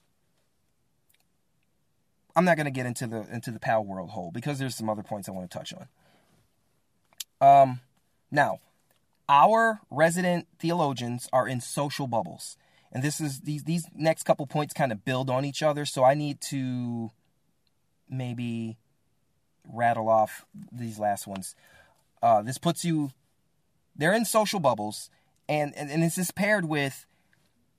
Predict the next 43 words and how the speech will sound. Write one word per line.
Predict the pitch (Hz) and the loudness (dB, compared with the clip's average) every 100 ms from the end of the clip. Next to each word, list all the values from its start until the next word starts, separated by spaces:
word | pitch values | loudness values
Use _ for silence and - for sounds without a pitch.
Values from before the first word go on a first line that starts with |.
| _ _ - 120 | _ _ -12 -6
being | 156 202 220 190 | -2 -2 -2 -2
in | 160 | -2
an | 156 | 0
online | 151 156 147 143 139 | 0 2 2 2 0
forum | - 135 131 127 | 0 2 2 0
like | 123 | -4
a | |
Facebook | - 139 - 120 | -6 -6 -6 -10
group | 98 117 113 | -8 -8 -8
or | |
something. | - 113 113 117 | -6 -6 -6 -8
It | - | -10
put, | - - | -10 -8
should, | - - 302 170 107 - | -4 0 2 2 0 -10
it | - - | -12 -8
should | - 233 117 127 - _ _ _ | -6 -4 -4 -6 -14 _ _ _
put | - 214 | -4 -2
you | 240 220 | -2 -2
in | 190 | -2
a | |
place | - 165 165 - | -2 -2 -2 -2
where | 135 | -4
you're | 135 | -2
not | 117 123 135 151 - _ _ _ _ 131 | 0 4 6 6 2 _ _ _ _ -6
the | 139 | -4
authority | 127 - 127 160 175 185 - | -4 -2 0 2 0 -2 -4
or | 127 | -6
in | 139 139 | -4 -4
control. | - 127 - 120 - - _ _ _ _ - | -4 -8 -6 -8 -10 -14 _ _ _ _ -8
You're | 127 202 | 0 2
not | 139 - | 2 0
the | - | -4
admin. | 135 143 175 202 208 208 202 _ _ - _ | 2 2 2 0 -2 -4 -8 _ _ -20 _
You're | 139 170 | 0 6
not | 180 196 - | 6 6 0
pastor | - 151 135 - 127 | 0 2 2 -2 -6
so-and-so. | - 123 113 101 - 104 80 - - - | -2 -2 -2 -6 -2 -2 -4 -14 -20 -4
You're | 156 | 2
not | 196 208 | 6 6
evangelist | 180 156 160 147 143 131 - | 4 2 2 0 -4 -4 -4
and | 127 | -4
apostle | 123 147 147 139 139 | 0 4 6 4 0
so-and-so. | - 139 127 117 - 113 80 | 0 0 0 -2 -6 -6 -8